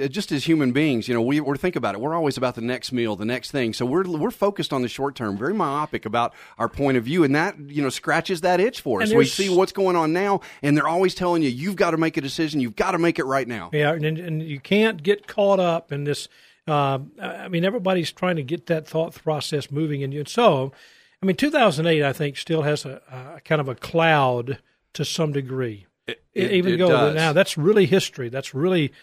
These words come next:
Speaker 1: It's
Speaker 2: a
Speaker 1: over five years ago
Speaker 2: That's
Speaker 1: now,
Speaker 2: right,
Speaker 1: so.
Speaker 2: and we don't have the same type of things going on. I had someone to send me a book yesterday. I'm not even, I don't remember the name of it, but in the review, as I looked at the book up, he said, "You know, you ought to read this book," and,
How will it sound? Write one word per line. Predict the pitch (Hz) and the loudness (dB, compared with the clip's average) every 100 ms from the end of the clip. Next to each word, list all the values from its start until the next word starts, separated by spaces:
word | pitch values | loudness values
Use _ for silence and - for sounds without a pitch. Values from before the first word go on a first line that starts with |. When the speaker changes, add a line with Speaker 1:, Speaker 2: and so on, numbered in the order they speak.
| _ - | _ -4
Speaker 1:
It's | 135 | 0
Speaker 2:
a | 143 | 2
Speaker 1:
over | 147 160 | 2 2
five | 170 170 156 | 4 4 4
years | 147 | -2
ago | 110 95 | -2 -2
Speaker 2:
That's | - 92 | -2 0
Speaker 1:
now, | 160 | 0
Speaker 2:
right, | 127 | 0
Speaker 1:
so. | 95 | -2
Speaker 2:
and | 139 | -2
we | 139 | 0
don't | 165 202 | -2 -2
have | 196 | -4
the | 190 | -6
same | - 185 190 190 | -6 -2 -2 -4
type | - 185 185 190 | -6 -4 -4 -6
of | - | -8
things | 175 156 | -6 -6
going | 165 170 | -4 -2
on. | 147 131 - - - _ | -2 -4 -10 -20 -20 _
I | 190 | 4
had | 220 - | 4 4
someone | - 190 175 | -2 -2 -4
to | |
send | 147 190 170 | -4 -2 0
me | |
a | 143 | 0
book | 117 170 - | 0 -2 2
yesterday. | 147 - 139 | 0 2 0
I'm | 143 139 | 2 0
not | 147 165 | 0 0
even, | 156 143 | 0 -4
I | 127 | -4
don't | 175 175 | -6 -2
remember | 151 156 131 | -2 -2 -4
the | 131 | -2
name | 147 131 | -2 -2
of | 120 | -4
it, | 127 _ _ _ _ _ | -10 _ _ _ _ _
but | 175 - _ _ | 0 0 _ _
in | 175 175 | 0 2
the | 165 | 2
review, | 151 139 160 190 143 135 | 2 2 4 6 6 4
as | 131 | 0
I | |
looked | 135 151 - | 0 -2 -2
at | 135 | 0
the | |
book | 139 139 | 0 -2
up, | 135 | -6
he | 135 | -6
said, | - 139 | -6 -4
"You | 160 | 0
know, | |
you | 147 151 | 0 0
ought | |
to | 139 | -2
read | 143 | -6
this | 127 - | -8 -8
book," | 135 127 - | -4 -2 -4
and, | 120 | -10